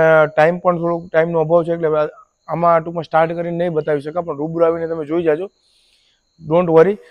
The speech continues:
પછી છે, મિત્રો, Java એસ ડી, મિત્રો, ક્રુઝર સેગમેન્ટમાં કોઈ ખતરનાક ગાડી આવતી હોય તો Java એસ ડી છે. બધી ગાડી સારી આવે છે, પણ Java-નો, મિત્રો, પહેલેથી, અ, ટૂંકમાં એવો જ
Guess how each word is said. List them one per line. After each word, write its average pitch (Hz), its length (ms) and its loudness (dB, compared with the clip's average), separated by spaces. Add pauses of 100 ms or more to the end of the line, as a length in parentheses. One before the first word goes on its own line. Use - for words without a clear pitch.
(200)
પછી 185 240 -2
છે, 220 100 2
મિત્રો, 220 260 0
Java 165 360 4
એસ 170 200 2
ડી, 175 120 0
મિત્રો, 160 260 2
ક્રુઝર 180 400 -2
સેગમેન્ટમાં 196 520 -4
કોઈ 196 160 -6
ખતરનાક 180 460 -6
ગાડી 180 240 -2
આવતી 185 280 -2
હોય 190 100 -4
તો 180 100 -6
Java 156 380 2
એસ 156 120 -8
ડી 160 180 -6
છે. 180 160 -2 (1080)
બધી 170 220 2
ગાડી 220 220 2
સારી 190 320 4
આવે 175 220 8
છે, 208 80 4
પણ 220 160 -2
Java-નો, 175 480 4
મિત્રો, 202 260 -4
પહેલેથી, 196 560 -2 (480)
અ, 151 140 0 (960)
ટૂંકમાં 170 240 2
એવો 185 180 6
જ 185 40 -2